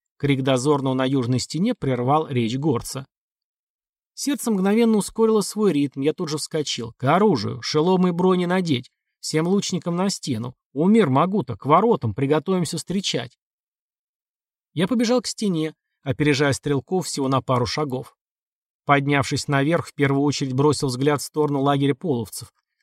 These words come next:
Но никаких признаков суеты или тревоги не заметил. Изредка мелькающие в свете костров силуэты не мельтешат, не бегают. Значит, порядок. И только после я обратился к реке, действительно разглядев на берегу свою третью набойную ладью, хорошо освещенную пламенем её догорающих сестёр.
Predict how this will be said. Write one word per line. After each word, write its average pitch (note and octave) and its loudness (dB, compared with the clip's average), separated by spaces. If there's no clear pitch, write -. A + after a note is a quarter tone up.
Но D3+ -2
никаких G#3+ 0
признаков G3+ 0
суеты F#3 -4
или A3+ 2
тревоги F#3 0
не F#3+ 0
заметил. C3+ -2
Изредка D3 -2
мелькающие C#3 0
в - -6
свете C#3 -2
костров C#3+ -2
силуэты G3+ -2
не F#3+ 2
мельтешат, F3 -2
не G3+ 0
бегают. A2+ -4
Значит, F#3 -4
порядок. D3+ -2
И D3 2
только D3+ 0
после F#3 0
я B2+ 4
обратился C3 0
к - -4
реке, B2+ -4
действительно C#3+ -2
разглядев C3+ 0
на C3+ 2
берегу C3+ 0
свою C3 -2
третью C#3+ 0
набойную C#3 2
ладью, E3+ 0
хорошо C3+ 0
освещенную C#3+ -2
пламенем C3+ 2
её C3 2
догорающих B2+ 0
сестёр. C#3 -8